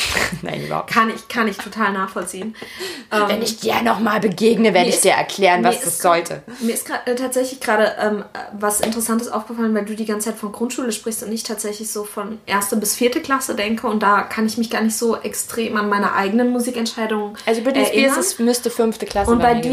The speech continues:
Speaker 1: gewesen
Speaker 2: ist
Speaker 1: sein.
Speaker 2: nämlich die Grundschule ein Jahr länger als bei mir, aber ich war in der fünften schon in der weiterführenden Schule.
Speaker 1: Ähm, in, also ich weiß ehrlich gesagt nicht, wie das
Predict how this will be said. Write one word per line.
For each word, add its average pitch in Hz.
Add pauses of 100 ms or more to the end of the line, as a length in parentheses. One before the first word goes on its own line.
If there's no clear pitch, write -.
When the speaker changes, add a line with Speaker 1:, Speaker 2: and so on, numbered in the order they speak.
Speaker 1:
gewesen -
Speaker 2:
ist -
Speaker 1:
sein. 247
Speaker 2:
nämlich 254
die 226
Grundschule 240
ein 220
Jahr 214
länger 202
als 185
bei 190
mir, 180
aber 180
ich -
war 202
in 208
der 202
fünften 226
schon 202
in 196
der 190
weiterführenden 185
Schule. 208
Speaker 1:
Ähm, 208
in, 214 (260)
also 196
ich 190
weiß 196
ehrlich 214
gesagt 208
nicht, 208
wie 196
das 175